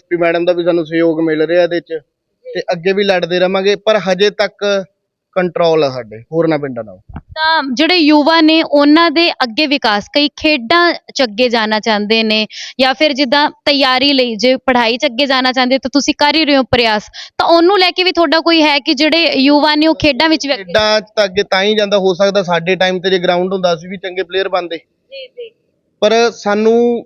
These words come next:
Speaker 1: ਇਹ, ਅਸੀਂ ਯਕੀਨ ਦਿਵਾਉਣੇ ਲੋਕਾਂ ਨੂੰ ਵੀ ਸਾਡਾ ਜੇ ਇਸੇ ਤਰ੍ਹਾਂ ਸਹਿਯੋਗ ਸਾਨੂੰ ਲੋਕਾਂ ਦਾ ਮਿਲਦਾ ਰਿਹਾ, ਸਰਕਾਰ ਦਾ ਮਿਲਦਾ ਰਿਹਾ, ਛੇਤੀ ਤੋਂ ਛੇਤੀ ਪਲੇਗਰਾਉਂਡ, ਬੱਚਿਆਂ ਵਾਸਤੇ ਸਕੂ-, ਸਪੋਰਟਸ ਕਿੱਟਾਂ, ਵਾਲੀਬਾਲ ਗਰਾਊਂਡ ਜਾਂ ਹੋਰ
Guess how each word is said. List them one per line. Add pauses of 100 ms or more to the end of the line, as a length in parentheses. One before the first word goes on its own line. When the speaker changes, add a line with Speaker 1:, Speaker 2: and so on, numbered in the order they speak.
(120)
Speaker 1:
ਇਹ,
ਅਸੀਂ
ਯਕੀਨ
ਦਿਵਾਉਣੇ
ਲੋਕਾਂ
ਨੂੰ (220)
ਵੀ
ਸਾਡਾ
ਜੇ
ਇਸੇ
ਤਰ੍ਹਾਂ
ਸਹਿਯੋਗ
ਸਾਨੂੰ
ਲੋਕਾਂ
ਦਾ
ਮਿਲਦਾ
ਰਿਹਾ,
ਸਰਕਾਰ
ਦਾ
ਮਿਲਦਾ
ਰਿਹਾ, (460)
ਛੇਤੀ
ਤੋਂ
ਛੇਤੀ
ਪਲੇਗਰਾਉਂਡ, (600)
ਬੱਚਿਆਂ
ਵਾਸਤੇ
ਸਕੂ-, (240)
ਸਪੋਰਟਸ
ਕਿੱਟਾਂ,
ਵਾਲੀਬਾਲ
ਗਰਾਊਂਡ
ਜਾਂ
ਹੋਰ